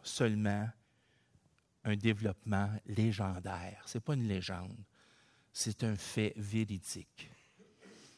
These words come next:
Le tombeau est vide. Quatrièmement, ce furent des femmes qui ont vu le tombeau vide en premier.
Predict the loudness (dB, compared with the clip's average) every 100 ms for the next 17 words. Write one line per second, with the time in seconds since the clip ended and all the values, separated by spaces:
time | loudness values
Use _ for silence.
0 | _ -8 -6 -4 -2 -2 -6 -8 -12 _
1 | _ _ _ _ _ _ _ _ _ _
2 | _ _ _ _ -4 0 0 -4 -20 _
3 | _ _ _ _ _ _ _ _ _ _
4 | _ _ _ _ _ _ 6 8 10 10
5 | 10 8 6 4 0 0 4 6 6 2
6 | 2 4 2 0 -6 _ -20 -20 -20 _
7 | 2 8 8 8 6 2 2 4 4 4
8 | 4 4 4 4 4 4 2 -2 0 0
9 | 2 0 0 -2